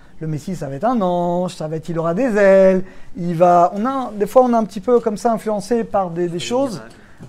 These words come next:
Speaker 1: Voilà, il fera des miracles, alors que c'est pas vrai. Il fera des miracles, mais les miracles qu'il fera seront cachés dans la nature. Dit le Rambam, il est très clair,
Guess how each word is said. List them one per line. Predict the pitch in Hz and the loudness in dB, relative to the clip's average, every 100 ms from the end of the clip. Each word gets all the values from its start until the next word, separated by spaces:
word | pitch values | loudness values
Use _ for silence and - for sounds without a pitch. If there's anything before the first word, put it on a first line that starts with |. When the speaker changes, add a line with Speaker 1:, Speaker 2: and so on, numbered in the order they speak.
| - | -2
Speaker 1:
Voilà, | 175 202 | 2 4
il | 190 | 2
fera | - 208 | 0 0
des | 180 | 2
miracles, | 196 254 208 202 202 - - | 2 4 6 6 4 -2 0
alors | 226 277 | 2 2
que | |
c'est | 262 | 2
pas | 240 | 0
vrai. | 240 269 254 - - - - - - | 6 8 6 -2 -20 -20 -20 -20 -18
Il | - | 0
fera | 262 | 2
des | 254 | 4
miracles, | 254 247 220 190 | 2 6 6 6
mais | 175 | -2
les | 175 | -2
miracles | 185 202 226 | 0 0 -2
qu'il | 202 | -6
fera | - 190 202 254 269 - - | -8 0 4 4 2 -8 -20
seront | - 180 180 | -12 -8 -8
cachés | 165 185 190 | -4 -4 -2
dans | 196 180 | -2 0
la | 175 | 0
nature. | 165 - 139 127 - - - - | -4 -8 -12 -12 -18 -20 -20 -18
Dit | 151 185 | -4 0
le | 269 | 4
Rambam, | 254 247 285 | 4 6 4
il | 262 220 | 4 0
est | |
très | 196 233 | 0 0
clair, | 220 226 254 | 4 6 6